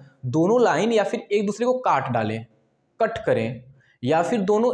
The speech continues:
एक दूसरे से बोले ना, दूर दूर रहें, या फिर दोनों एक साथ रहे। तो यही तीनों केस को हम लोग पढ़ेंगे। देखिए, जब दो लाइन एक दूसरे को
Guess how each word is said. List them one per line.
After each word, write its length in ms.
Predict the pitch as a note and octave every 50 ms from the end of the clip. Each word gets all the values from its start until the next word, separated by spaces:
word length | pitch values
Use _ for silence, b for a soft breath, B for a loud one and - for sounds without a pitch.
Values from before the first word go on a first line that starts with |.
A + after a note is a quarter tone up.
| B3
एक 180 | - A3 A3+ G3
दूसरे 200 | G#3 G#3 A#3+ A3+
से 120 | A#3 A#3+ G3
बोले 340 | D#3 E3 F3+ G3+ G#3+ G#3+
ना, 140 | F3 C#3+ A#2+ G2+ - - - - - C3
दूर 360 | B2 B2 C3+ G3+ B3 C4+ B3+
दूर 220 | A3 A#3+ A#3+ G#3 F3+
रहें, 380 | D#3+ C3 A#2+ G#2 G2 - - b b b b b b b b
या 260 | B2 B2 D3 D3+ E3+ -
फिर 240 | - - C4 C#4 G#3+
दोनों 300 | F3 E3+ D#3+ E3 F#3+ A#3 - - -
एक 220 | E3+ G3+ B3+ C#4 - - - -
साथ 440 | - - - D#3+ C3 A#2+ - - B2
रहे। 240 | G#2+ G#2 G2+ G2 - b b b b b b b -
तो 80 | B3 B3+
यही 300 | A#3 F3+ F3 E3 G#3+ B3+ B3+
तीनों 220 | - G#3+ G#3 A3+ A#3
केस 300 | A#3 A3+ G3 G3 G3+ G3+ -
को 120 | - A3+
हम 160 | F3+ E3 D3+
लोग 340 | E3+ A3 C4 - - - -
पढ़ेंगे। 480 | D3+ B2+ B2 A#2 A2 G#2 G2+ G2 G2 - b b b b b
देखिए, 220 | F#3 F#3+ - D4 C4+
जब 320 | F#3+ C#3+ D3 A3 A#3+ B3+ C#4
दो 260 | G#3+ F#3 G3+ A#3 C4
लाइन 440 | C4 - E3 B2 C3+ E3+ G#3+ A3 - -
एक 160 | G#3+ A3 G3+ F#3+
दूसरे 240 | G3 F#3 - A#3+
को 80 | A#3 C4